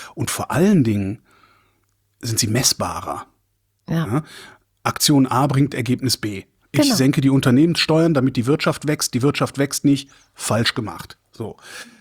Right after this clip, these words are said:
Speaker 1: Beim Ausländer ist das nochmal was anderes. Da kannst du halt alles Mögliche fordern, verlangen, in Gesetze und Verordnungen schreiben, was du willst. Am Ende kannst du dann immer noch sagen,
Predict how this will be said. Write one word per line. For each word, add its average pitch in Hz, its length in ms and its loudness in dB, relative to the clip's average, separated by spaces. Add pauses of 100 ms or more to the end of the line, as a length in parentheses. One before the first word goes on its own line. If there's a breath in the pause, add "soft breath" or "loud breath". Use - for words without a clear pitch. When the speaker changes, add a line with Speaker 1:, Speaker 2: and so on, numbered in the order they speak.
(240 loud breath)
Speaker 1:
Beim 123 300 0
Ausländer 165 680 0 (600)
ist - 180 0
das 180 120 -2
nochmal 175 300 2
was 156 140 -2
anderes. 185 560 -2
Da 123 120 -8
kannst - 360 -2
du 143 80 0
halt 151 280 -2 (160)
alles 226 340 0
Mögliche 214 420 0
fordern, 185 400 0
verlangen, 175 380 -2
in 175 140 0
Gesetze 165 400 -2
und 160 120 -2
Verordnungen 139 500 -2
schreiben, 139 380 -2
was 135 160 -2
du 123 140 -4
willst. 117 300 -2 (440 loud breath)
Am 110 280 0
Ende 170 460 2 (400 soft breath)
kannst 120 240 -4
du 131 60 0
dann 107 160 -4
immer 143 180 2
noch 160 100 2
sagen, 143 280 -2